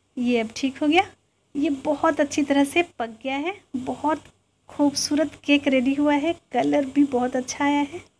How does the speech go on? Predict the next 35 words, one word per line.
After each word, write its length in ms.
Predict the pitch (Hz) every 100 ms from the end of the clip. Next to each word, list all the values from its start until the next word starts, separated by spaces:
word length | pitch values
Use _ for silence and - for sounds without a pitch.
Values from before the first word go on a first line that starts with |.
| _ _ _ _ _ _ _ _ _
तो 60 | 277
अब 240 | - 277
इसे 220 | 285 -
हम 140 | 320 370
चेक 360 | - 269 247
करेंगे। 380 | 262 277 285 339 - - _ -
मेरे 240 | 269 311
पास 240 | 330 349 -
कुल्फ़ी 380 | - 294 - 330
का 180 | 330 294
स्टिक 320 | - 330 320
रखा 240 | 240 -
हुआ 180 | 262 269
था, 180 | 277 359 381 _ _ _
उसी 240 | - - 311
से 140 | 330
मैं 140 | 294 269
चेक 260 | 240 202
कर 140 | - 233
रही 240 | 247 262
हूँ। 200 | 269 381 - _ _ _ _
ये 100 | 294 311
बिल्कुल 380 | 302 339 381
साफ़ 400 | 359 - 262 262
निकल 300 | 254 233 220
रहा 160 | 220 220
है, 200 | 226 220
यानी 260 | 240 247 330 - _ _ _ -
केक 220 | 302 311 _
पूरी 260 | 359 392 381
तरह 220 | 320 277
से 160 | 269 339
पक 220 | - 214 -
चुका 240 | 226 -
है। 240 | 208 220